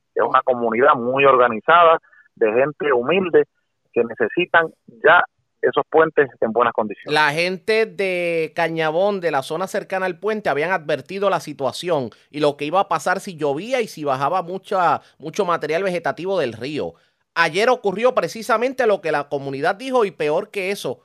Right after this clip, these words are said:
Speaker 2: hubo casas afectadas que ahora mismo, ¿quién le responde a los dueños de esas casas que perdieron cosas en medio de la inundación?
Speaker 1: Entonces, es una situación bien complicada, eh, provocada por la inacción de, de hace cuatro años, no se ha hecho nada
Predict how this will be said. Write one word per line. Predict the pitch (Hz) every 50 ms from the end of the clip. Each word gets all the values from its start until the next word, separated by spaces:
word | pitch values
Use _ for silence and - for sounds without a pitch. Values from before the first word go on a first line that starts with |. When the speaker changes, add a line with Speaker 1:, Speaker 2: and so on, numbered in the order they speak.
| _ _
Speaker 2:
hubo | - 143 165 190 185
casas | - 180 175 - 214 202
afectadas | 208 202 - 202 - _ - 214 208 185 151 139
que | - - 139
ahora | 131 156 190 190
mismo, | 196 214 214 185 165 147 139 135 139 _ _ _ _ _
¿quién | - 180 208 220 240 262 262 247
le | 240 233 220
responde | 214 214 196 - - - 240 247 254 247 214 208
a | 180
los | 170 160
dueños | 151 185 196 202 220 -
de | 214
esas | 208 - 220 214
casas | - - 254 247 240 - 196 -
que | - - 160
perdieron | - - 151 147 143 151 190 214 226 226 226 220 208
cosas | 196 - 247 262 262 233 202 208 170 160
en | 143 139
medio | 190 220 214 202 180
de | 160 147
la | 139
inundación? | 131 123 120 117 113 104 101 - 117 110 101 98 - _ _ _ _ _ _ _ _ _ _ _ _ _ _
Speaker 1:
Entonces, | - 131 147 147 - -
es | 147
una | 160 175 185 180
situación | 185 185 190 185 170 170 175 180 185
bien | 170 165 170 170
complicada, | - 170 170 - 175 170 - 151 147 147 160 165 139 127 139 -
eh, | 123 123 120 113 107 - _ _ _ _ _ _ _ -
provocada | - 139 135 135 131 127 120 - 123 127 135 143 156 160 160 151
por | - - 139 143 135 131 131
la | 131 131
inacción | 127 127 123 117 - - 131 131 151 156
de, | 165 151 139
de | 131 127 127 127 -
hace | - 123 - 151 143
cuatro | - 151 147 147 147 139 127
años, | 131 143 160 156 147 135 120
no | 127 123 127 -
se | 151
ha | 135 135 135 131
hecho | - - 160
nada | 143 120 117 120 123 147